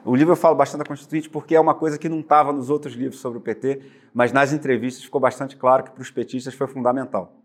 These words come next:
E aí eu entrei no meio dessa, dessa efervescência, que era, que era muito interessante, sem brincadeira,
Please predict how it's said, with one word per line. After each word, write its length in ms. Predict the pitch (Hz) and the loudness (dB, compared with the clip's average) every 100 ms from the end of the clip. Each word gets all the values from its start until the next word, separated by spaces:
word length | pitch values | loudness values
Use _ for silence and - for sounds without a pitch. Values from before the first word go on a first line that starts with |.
| - | -4
E 160 | 143 | 4
aí 220 | 160 170 | 6 8
eu 180 | 208 202 | 8 8
entrei 300 | 196 196 190 | 6 4 2
no 500 | 202 202 196 165 180 | 2 -2 -6 -6 -6
meio 280 | 190 185 190 | -2 2 2
dessa, 560 | 175 180 - 180 175 165 | 4 4 4 2 2 2
dessa 320 | 165 165 175 | -2 -4 -8
efervescência, 640 | 165 180 180 - 151 151 | -4 0 0 0 -4 -4
que 80 | - | -4
era, 140 | 123 117 | -2 -2
que 160 | - | 0
era 100 | 160 | 2
muito 400 | 170 202 226 233 | 2 0 -2 -4
interessante, 560 | - 143 123 - 98 - | -2 2 0 -2 -12 -12
sem 100 | 131 | -12
brincadeira, 400 | 135 127 104 | -4 -4 -4